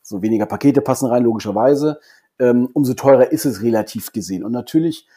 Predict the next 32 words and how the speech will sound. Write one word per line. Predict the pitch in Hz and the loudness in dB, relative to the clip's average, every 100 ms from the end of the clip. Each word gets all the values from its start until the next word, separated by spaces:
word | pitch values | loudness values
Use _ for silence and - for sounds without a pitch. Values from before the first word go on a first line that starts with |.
| _ - | _ -6
gibt's | 135 - | -6 -4
auch | 127 123 | -2 2
Vandalismus, | 120 117 117 - 107 113 | 2 2 -2 -4 -8 -8
es | - | -6
gibt | 123 - | -6 -4
Schmierereien, | 127 120 104 92 101 98 95 90 | -2 0 0 0 -2 -2 -6 -8
ähm, | 101 104 107 120 | -8 -8 -8 -12
es | - | -8
gibt | 139 - | -8 -4
immer | 139 127 | -2 0
mal, | 120 117 113 - - _ - | 2 2 0 -6 -20 _ -2
dass, | 113 - - | -2 0 -2
äh, | 117 107 | 0 0
der | 107 | 0
berühmt-berüchtigte | 117 139 127 120 120 113 | 2 0 0 -2 -6 -4
Liter | 123 127 | 2 4
O-Saft | 139 131 131 - | 4 2 2 2
aus-, | 120 127 - - | 0 0 -4 -2
ausläuft | 117 123 - 127 123 - | 2 2 4 4 4 2
und | 117 | -6
von | - 110 | -6 -4
Fach | 131 - | -2 -2
zu | - | -8
Fach | - 113 - | -6 -4 0
runtertropft, | 131 107 110 98 - - | 2 2 2 -2 -6 -12
was | 95 104 | -10 -6
normalerweise | 104 110 110 101 | -2 -2 -2 -6
nicht | 101 | -12
passieren | 92 135 143 | -6 2 4
darf, | 131 117 120 - - - - | 6 4 2 -8 -20 -20 -8
aber | 110 107 | -8 -6
zumindest | 120 117 113 - - | -6 -6 -6 -10 -14